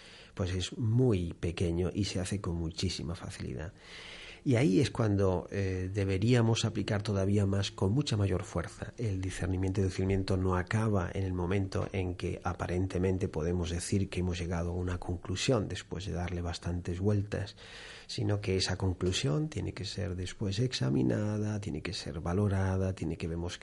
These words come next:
tenemos que ver los efectos que va teniendo, porque puede suceder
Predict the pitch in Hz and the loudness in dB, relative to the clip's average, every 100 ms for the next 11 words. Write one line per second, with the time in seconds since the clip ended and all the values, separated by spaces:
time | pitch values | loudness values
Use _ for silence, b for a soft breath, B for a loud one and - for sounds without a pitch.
0 | 214 - 87 90 - 82 69 82 101 117 | -8 -4 -2 -2 -4 -6 -4 -2 -2 -2
1 | - - 90 - 80 101 107 98 87 82 | -4 -6 -6 -4 -4 -2 -2 0 0 -2
2 | 104 B B B - 90 - - - 65 | -4 B B B -6 -6 -6 -6 -4 -2
3 | 58 82 - 113 98 82 90 | -2 -4 -2 -2 2 2 0